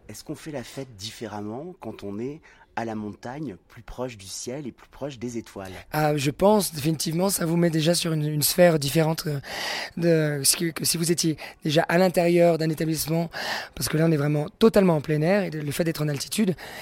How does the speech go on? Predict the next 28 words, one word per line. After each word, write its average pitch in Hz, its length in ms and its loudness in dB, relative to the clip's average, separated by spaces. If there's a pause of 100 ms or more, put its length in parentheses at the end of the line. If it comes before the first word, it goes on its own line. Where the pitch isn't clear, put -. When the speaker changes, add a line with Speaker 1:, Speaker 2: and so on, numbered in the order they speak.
Speaker 2:
le 175 240 6
fait 190 140 0
d'être 170 200 -2
au - 60 -4
ski, 185 340 0
le 170 120 2
fait 131 260 -4
de 143 180 -2 (380)
danser, 175 520 4
euh, 151 200 0
en 147 180 -8
chaussures 165 300 -2
de 156 80 -2
ski 170 320 -2
ou 156 60 -4
en - 20 -10
chaussures 143 300 -4
de 139 80 -6
snow, 156 280 -4
enfin, 156 220 -6
c'est, 127 180 -6 (320)
ça, 143 320 -4 (300)
c'est, 185 300 -4
ça 170 140 4
vous 175 120 4
met 196 140 8
sur 185 180 6
un, 160 240 4